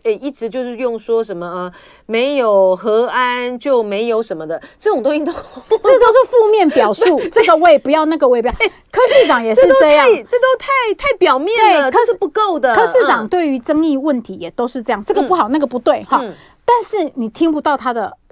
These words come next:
Speaker 2: 正面表列，
Speaker 1: 嗯。
Speaker 2: 那我觉得什么才是对，我什么，什么是好的。政治人物不该让民众听到都是批评，哎，你要把你的解决方法讲出来，那不管对错，让民众去判断嘛。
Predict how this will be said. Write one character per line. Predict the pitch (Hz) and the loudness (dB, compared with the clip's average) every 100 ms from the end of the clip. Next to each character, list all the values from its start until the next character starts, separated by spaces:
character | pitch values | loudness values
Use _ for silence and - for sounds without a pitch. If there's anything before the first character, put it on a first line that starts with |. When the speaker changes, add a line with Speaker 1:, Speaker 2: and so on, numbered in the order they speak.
| _ | _
Speaker 2:
正 | - 285 | -2 0
面 | 294 247 190 | 0 -2 -4
表 | 143 - | -12 -8
列， | 247 - | -8 -6
Speaker 1:
嗯。 | 294 285 | -6 -2
Speaker 2:
那 | 320 - | -2 -2
我 | 214 | -6
觉 | - 226 | -2 0
得 | 262 | 0
什 | - | -2
么 | 185 | -12
才 | 202 | -10
是 | 202 240 | -10 -8
对， | - 220 | -4 -4
我 | 202 | -6
什 | 208 | -10
么， | 220 | -10
什 | 214 | -10
么 | 202 | -12
是 | - | -12
好 | 233 180 170 | -10 -10 -10
的。 | 220 - _ _ - | -16 -18 _ _ 0
政 | 523 | 0
治 | 508 453 | 2 0
人 | 392 | 0
物 | 440 | -2
不 | 359 | -4
该 | 320 349 | -2 -2
让 | 370 320 | -2 -2
民 | 247 | -4
众 | 277 285 | -4 -4
听 | 277 | -4
到 | 277 233 | -4 -4
都 | 240 | -6
是 | 262 | -8
批 | - 233 220 | -12 -12 -12
评， | 208 - | -14 -18
哎， | - - | -20 -8
你 | 240 | -4
要 | 359 | -4
把 | 330 | -4
你 | 294 | -6
的 | 202 | -6
解 | 196 | -10
决 | 175 185 | -12 -12
方 | 226 | -10
法 | 214 | -10
讲 | - 160 | -12 -18
出 | - 208 | -14 -12
来， | 170 | -10
那 | 196 190 _ | -10 -10 _
不 | - | -6
管 | 320 175 | -2 -4
对 | - 269 208 | -2 -2 -2
错， | - 220 - - | -6 -6 -6 -6
让 | 294 | -4
民 | 220 214 | -4 -4
众 | 262 214 | -6 -6
去 | 220 | -8
判 | 208 196 | -10 -12
断 | 196 175 | -12 -14
嘛。 | - | -16